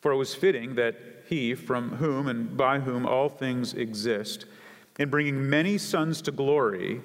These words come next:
should make the founder of their salvation perfect through suffering. For he who sanctifies and those who are sanctified all have one source. That is why he is not ashamed to call them brothers,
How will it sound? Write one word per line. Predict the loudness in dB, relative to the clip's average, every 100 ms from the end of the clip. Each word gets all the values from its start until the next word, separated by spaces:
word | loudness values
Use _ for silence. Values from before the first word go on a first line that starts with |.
| -14 -20 -20 -2
should | 0
make | 4 2
the | 2
founder | 2 4 4 4 2 4 4
of | 2 4
their | 4 4
salvation | 2 2 4 0 0 -2 -4 -4
perfect | 2 2 2 -2 -2
through | -4 -4
suffering. | -2 0 0 0 -2 -2 -4 -12 -18 -20 _ _ _ -20 -20 -20 -20 -20 -20 -2
For | 2
he | 4 4
who | 4 2
sanctifies | 2 0 0 -4 0 2 4 2 0
and | 0 0 2
those | 2 4 4 2
who | -2 0 0
are | 2 4 2
sanctified | 0 0 0 -4 -4 0 0 -2 -4 -16 -20 -20 _ -2
all | 4 6
have | 6 4
one | -4
source. | -4 -2 0 -2 -4 -8 -10 -12 -16 _ _ _ _ _ _ -8
That | 2 4
is | 4
why | 4 4
he | 4
is | 4
not | 2
ashamed | 2 -2 -2
to |
call | -2 0 0
them | 0
brothers, | 0 0 0 -2 -4 -8 -10 -14